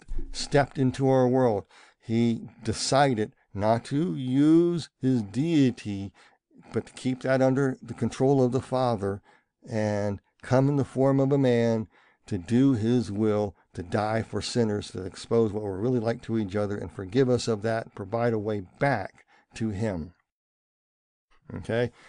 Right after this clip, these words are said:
Uh, that's a very weak analogy of the Trinity, but not three parts,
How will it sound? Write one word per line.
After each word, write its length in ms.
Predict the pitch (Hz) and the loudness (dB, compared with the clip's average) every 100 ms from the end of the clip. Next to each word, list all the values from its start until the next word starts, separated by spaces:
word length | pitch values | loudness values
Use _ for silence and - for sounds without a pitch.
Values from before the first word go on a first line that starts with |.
| - - | -20 -12
Uh, 200 | - 95 | -8 -6
that's 280 | - 110 - | -4 -6 -4
a 40 | |
very 300 | 95 143 - | 0 4 4
weak 260 | 120 147 131 | 6 4 4
analogy 480 | 123 127 131 123 127 | 4 6 6 6 2
of 100 | 120 | 2
the 100 | 117 | 0
Trinity, 440 | 123 123 120 123 - - _ - | 0 0 2 -2 -4 -20 _ -4
but 200 | 101 - _ _ | -4 -4 _ _
not 240 | 98 117 - | 0 0 0
three 280 | - 143 196 | 0 2 2
parts, 680 | - 151 143 156 - - | 4 6 6 2 -10 -16